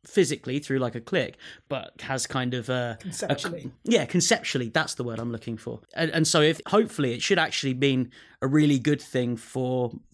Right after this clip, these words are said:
Speaker 1: the industry and planning, because it, everything has kind of been cheapened to this point, hasn't it? Where it's like, we're just A B testing ourselves into oblivion. And,
Speaker 2: <laughs>
Speaker 1: you know, you've got the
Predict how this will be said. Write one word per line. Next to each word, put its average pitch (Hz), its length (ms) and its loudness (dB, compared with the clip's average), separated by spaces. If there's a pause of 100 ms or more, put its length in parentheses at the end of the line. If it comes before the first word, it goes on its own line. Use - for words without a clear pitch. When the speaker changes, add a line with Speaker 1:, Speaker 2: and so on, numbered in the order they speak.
Speaker 1:
the 139 160 -2
industry 131 420 0
and 117 120 -6
planning, 135 420 0 (240)
because 139 180 0
it, - 320 -2
everything 156 440 4
has 131 120 -2
kind 131 220 0
of 117 120 -6
been 131 380 2 (840)
cheapened 143 580 4
to - 140 0
this 127 180 0
point, 131 340 -4
hasn't 135 200 0
it? 131 60 -4
Where 139 120 0
it's - 240 0
like, 135 240 0
we're 139 200 4
just 127 320 -2 (260)
A 165 200 6
B 151 220 6
testing 147 420 0
ourselves 143 400 2
into 135 240 0
oblivion. 139 640 4
And, 131 300 0 (140)
Speaker 2:
<laughs> - 140 -12
Speaker 1:
you 160 120 4
know, 147 60 4
you've 139 220 2
got 143 220 2
the 139 180 -2